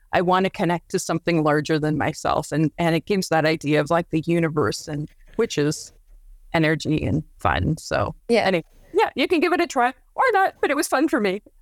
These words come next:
Speaker 2: Okay, perfect. Now, how about your most recent movie that you've watched?
Speaker 1: Mm-hmm. My most recent movie, oh, I probably watched something on Netflix that I can't even remember, but I'll tell you,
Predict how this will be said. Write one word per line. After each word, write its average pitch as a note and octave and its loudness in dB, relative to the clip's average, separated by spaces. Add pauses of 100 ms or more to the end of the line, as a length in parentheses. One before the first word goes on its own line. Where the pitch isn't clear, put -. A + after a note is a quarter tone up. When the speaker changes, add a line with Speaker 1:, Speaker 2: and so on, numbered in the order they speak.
(360)
Speaker 2:
Okay, C4+ 4
perfect. - 0 (880)
Now, D#4 4 (180)
how F#4+ 4
about A#4+ 4 (200)
your C#4 4
most C#4+ -2
recent A#3+ -2
movie G3 0 (300)
that - -8
you've F#3 0
watched? A3 2
Speaker 1:
Mm-hmm. F3+ 0 (1000)
My E3+ -2
most G3 0
recent F#3+ -2
movie, E3 0
oh, E3+ 2
I E3+ 2
probably E3+ 0
watched D#3+ -2
something D#3+ 0
on D3 2
Netflix - -4
that D#3 0
I E3+ 2
can't E3 0
even E3+ 2
remember, D3+ 2 (140)
but F3 4
I'll F3 4
tell G#3 0
you, G3+ 0